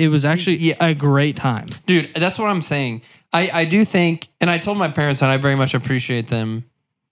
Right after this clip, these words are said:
Speaker 1: Mm-hmm.
Speaker 2: because I wish I would have taken full advantage of going to Shiloh. I
Speaker 1: Yeah.
Speaker 2: mean, I think I did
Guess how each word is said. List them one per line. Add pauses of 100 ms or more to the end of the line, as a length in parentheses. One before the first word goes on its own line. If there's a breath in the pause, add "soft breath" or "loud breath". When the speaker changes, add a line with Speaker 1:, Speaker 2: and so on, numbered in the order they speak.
Speaker 1:
Mm-hmm.
Speaker 2:
because
I (480)
wish (120)
I
would
have
taken
full
advantage
of
going
to
Shiloh.
I
Speaker 1:
Yeah.
Speaker 2:
mean, (100)
I
think
I
did